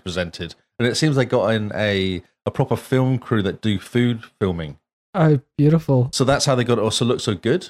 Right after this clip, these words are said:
Speaker 1: 'cause they're so used to filming food, they know how to make it look good.
Speaker 2: Ah, that's fantastic.
Speaker 1: Yeah, and then the people, the people that know film critics say it's good, bec-, are food critics,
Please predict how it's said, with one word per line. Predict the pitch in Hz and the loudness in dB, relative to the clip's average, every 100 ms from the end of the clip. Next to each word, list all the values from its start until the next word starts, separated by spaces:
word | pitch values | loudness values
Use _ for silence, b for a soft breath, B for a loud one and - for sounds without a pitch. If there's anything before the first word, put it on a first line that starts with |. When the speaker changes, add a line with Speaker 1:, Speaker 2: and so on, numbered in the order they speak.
| - | -6
Speaker 1:
'cause | 131 | 0
they're | 120 | 0
so | 127 | 2
used | 123 113 | 0 0
to | 110 | -2
filming | - 98 92 | -2 -4 -4
food, | - 107 | -2 -2
they | 95 | 0
know | 101 90 | -2 -2
how | 95 | -2
to | 92 | -4
make | 90 - | -8 -6
it | |
look | 104 - | -8 -6
good. | 92 82 - _ _ _ | -8 -10 -12 _ _ _
Speaker 2:
Ah, | - - - | -14 -8 -4
that's | 143 | -2
fantastic. | 147 131 160 160 120 - - _ | 0 0 -2 -2 -6 -8 -14 _
Speaker 1:
Yeah, | 123 120 90 | -2 -2 0
and | - 117 | 0 0
then | 123 | 2
the | 117 | 2
people, | 110 117 117 | 0 -2 0
the | 123 | 0
people | 147 143 139 | 2 0 2
that | 127 | 0
know | 123 117 | 2 0
film | - 131 123 | 2 0 0
critics | - 92 - 87 - | -4 -6 -4 -8 -4
say | 98 | -2
it's | 82 | -2
good, | - 92 76 | -4 -6 -6
bec-, | 92 - | -14 -4
are | 104 | -6
food | - 123 131 - | 0 2 2 0
critics, | 92 - - - | -6 -4 -8 -8